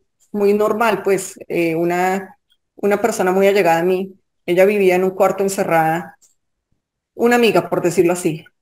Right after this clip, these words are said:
y pa-, ha pasado mucho maltrato, y yo decía, "Pobrecita", porque ella piensa que así tiene que vivir, maltratada y encerrada en un cuarto con su niño.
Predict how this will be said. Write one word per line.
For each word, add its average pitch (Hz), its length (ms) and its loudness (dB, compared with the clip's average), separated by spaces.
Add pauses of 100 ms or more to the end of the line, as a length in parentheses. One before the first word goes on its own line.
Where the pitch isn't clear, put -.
(120)
y 202 380 0
pa-, - 220 0
ha - 180 0
pasado 226 280 2
mucho 220 240 0
maltrato, 185 760 2 (400)
y 208 120 -4
yo 196 120 6
decía, 196 260 2
"Pobrecita", 208 500 2
porque 226 200 0
ella 175 160 4
piensa 196 300 0
que 214 120 -2
así 175 180 0
tiene 180 220 2
que 185 120 0
vivir, 185 440 0 (260)
maltratada 175 720 4
y 226 60 4
encerrada 190 380 2
en 175 100 0
un 180 60 0
cuarto 190 300 0
con 208 120 0
su 185 140 -2
niño. 196 360 0